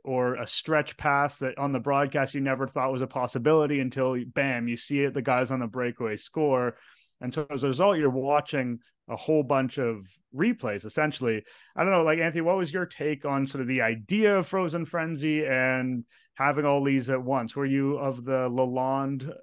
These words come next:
model that it wasn't a good idea, or is this something you'd like to see more of?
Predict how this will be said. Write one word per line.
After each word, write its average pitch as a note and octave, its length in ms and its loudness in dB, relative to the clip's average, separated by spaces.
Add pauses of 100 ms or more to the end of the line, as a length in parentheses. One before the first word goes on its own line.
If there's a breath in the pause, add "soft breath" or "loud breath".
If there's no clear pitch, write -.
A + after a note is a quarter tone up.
(120)
model C3+ 600 0
that B2 220 -2
it B2+ 120 -6
wasn't D#3 320 0
a D3+ 60 -2
good E3 160 2
idea, D#3+ 460 0
or C3+ 440 0
is B2 140 -8
this C3 140 -6
something C3 260 -6
you'd A#2+ 100 -6
like A#2+ 200 -4
to A2 80 -18
see A#2 180 -10
more G#2 320 -10
of? - 160 -20